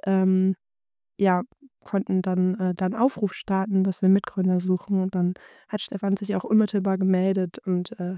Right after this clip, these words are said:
ja, dann war er gefunden und das ist natürlich auch noch mal was ganz, ganz anderes. Also ich hab viele Jahre das vorher so in meinem Kopf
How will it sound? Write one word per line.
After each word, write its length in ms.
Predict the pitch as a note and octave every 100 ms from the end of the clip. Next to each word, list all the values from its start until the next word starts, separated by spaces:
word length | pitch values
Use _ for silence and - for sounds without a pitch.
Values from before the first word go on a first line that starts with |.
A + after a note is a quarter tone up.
| -
ja, 140 | F3+
dann 240 | F3 F3+ F3
war 140 | F3+
er 100 | F#3
gefunden 520 | F3+ - G3+ C4 B3
und 240 | G#3 G3 - _ _ _ -
das 120 | F#3+
ist 140 | -
natürlich 300 | G#3+ G3+ G3+
auch 40 | F#3+
noch 80 |
mal 120 | F#3+ F#3+
was 120 | -
ganz, 220 | F#3+ F#3+
ganz 220 | F#3 F3
anderes. 320 | - F#3 F3+
Also 80 | F3+
ich 60 | F#3
hab 80 | F3+
viele 220 | - G3+
Jahre 440 | F#3+ F#3 F#3 F#3 F#3 _ _ -
das 200 | F#3+ -
vorher 300 | G3+ G3 F#3+
so 140 | F#3
in 220 | - A#3
meinem 260 | A3 G3 G3+
Kopf 540 | - G#3+ - - -